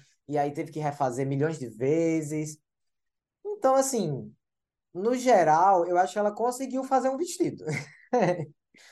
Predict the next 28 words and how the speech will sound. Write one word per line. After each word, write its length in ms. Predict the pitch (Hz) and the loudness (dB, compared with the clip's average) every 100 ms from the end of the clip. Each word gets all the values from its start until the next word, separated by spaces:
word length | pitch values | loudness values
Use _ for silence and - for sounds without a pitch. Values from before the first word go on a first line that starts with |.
| _ _ - | _ _ -6
Tipo 160 | 233 247 | 2 2
assim, 540 | 214 220 180 143 139 _ _ _ _ _ _ _ - | 4 0 0 -2 -10 _ _ _ _ _ _ _ 2
é 80 | 247 | 2
um 80 | 277 | 2
vestido, 500 | 415 - 156 117 120 | -4 -2 -2 -4 -6
né? 220 | 170 233 | -4 -4
Nem 180 | 220 247 | -4 -4
todo 260 | 233 226 | -2 -2
mundo 200 | 208 214 | -2 -4
consegue. 680 | 214 247 254 143 104 95 95 _ _ _ _ _ - | -6 -10 -4 -4 -4 -10 -18 _ _ _ _ _ -12
Mas 480 | 160 180 185 220 208 | -4 -2 0 -2 -4
realmente 960 | 196 208 247 262 185 170 180 226 214 | -2 0 2 0 -2 -4 -4 -6 -6
eu 400 | 240 240 214 185 | -8 -2 0 4
acho 280 | 180 202 - | 4 2 -6
que 100 | 202 | -10
ficou 400 | - 202 - 185 | -8 -10 -6 -6
muito 420 | 185 185 240 277 269 | -4 -6 -6 -8 -8
simples. 920 | - - 170 208 247 240 226 226 - _ _ _ _ _ _ _ - | -10 -8 -8 -6 -6 -6 -8 -12 -16 _ _ _ _ _ _ _ 0
Ela 280 | 175 226 233 | 4 6 4
falou 400 | 233 214 196 196 | 4 4 4 4
lá 220 | 170 170 | 4 2
que 140 | 170 | 0
ia 100 | 180 | -2
fazer 320 | 170 175 160 170 | -2 -4 -2 -2
umas 320 | 165 156 135 | -2 -4 -4
luvas, 680 | 135 160 196 196 170 170 - | -2 0 2 0 0 -2 0
aí 140 | 160 | -2
depois 540 | 165 170 170 170 170 | 0 -2 0 0 -2